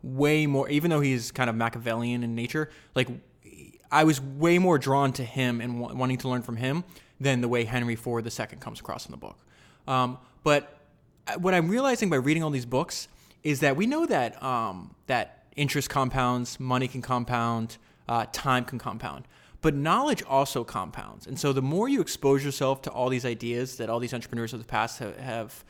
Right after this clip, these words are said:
have, uh, used in their life, you realize that there's broad strokes that are the same,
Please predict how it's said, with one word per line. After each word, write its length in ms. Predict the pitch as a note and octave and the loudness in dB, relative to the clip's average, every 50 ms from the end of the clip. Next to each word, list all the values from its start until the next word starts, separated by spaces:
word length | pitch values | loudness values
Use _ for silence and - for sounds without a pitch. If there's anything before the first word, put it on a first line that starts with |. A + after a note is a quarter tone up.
| - - - - _ _ | -20 -20 -20 -20 _ _
have, 480 | - C3 B2 A#2 A2+ A2+ A2+ - - - | -2 0 0 0 0 -2 -6 -12 -14 -10
uh, 180 | - A#2+ A#2 A#2+ A#2+ | -6 -6 -6 -4 -2
used 300 | B2 B2+ C3 C3 B2+ C3+ | 0 2 2 2 0 -2
in 80 | A#2+ | -2
their 100 | A#2 A2+ | -2 -2
life, 360 | A2 A2 A2+ B2+ D#3 - - - _ - - - - - _ | -2 -4 -4 -4 -6 -8 -14 -20 _ -20 -20 -20 -20 -16 _
you 140 | - C#3 C#3 | -4 -4 0
realize 560 | C#3 E3+ G3 G#3+ A3 G#3 G3 F#3+ F3+ F3+ - | 4 4 4 4 4 4 2 2 0 -2 0
that 340 | D3 C#3 C3 C3 B2 - - | 0 2 2 2 2 0 -2
there's 160 | C#3 B2+ A#2+ | -4 -4 -4
broad 480 | B2+ B2+ - B2+ C3+ C#3+ D#3 E3+ F3+ F3 | -6 -8 -4 0 2 2 2 2 0 -2
strokes 380 | - - D3 D3 D3 - - | -2 -2 -2 -2 -2 -2 -6
that 380 | C#3+ A#2+ A2+ - - C3+ B2 B2 | -6 -8 -8 -6 -4 -2 0 0
are 80 | A#2+ | -2
the 100 | A2+ A#2 | -2 -4
same, 480 | - - - - B2+ C#3 E3+ G#3 B3 | -6 -4 -4 -2 -2 -2 -2 -4 -4